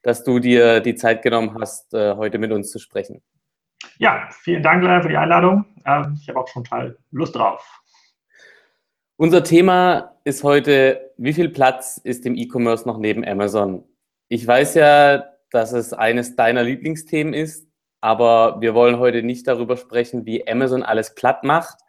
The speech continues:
Speaker 1: sondern eher darüber, wie man es schafft,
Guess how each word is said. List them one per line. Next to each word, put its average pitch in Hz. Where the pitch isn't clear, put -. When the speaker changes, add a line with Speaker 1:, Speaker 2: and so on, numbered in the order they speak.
Speaker 1:
sondern 123
eher 117
darüber, 131
wie 120
man 120
es 120
schafft, 123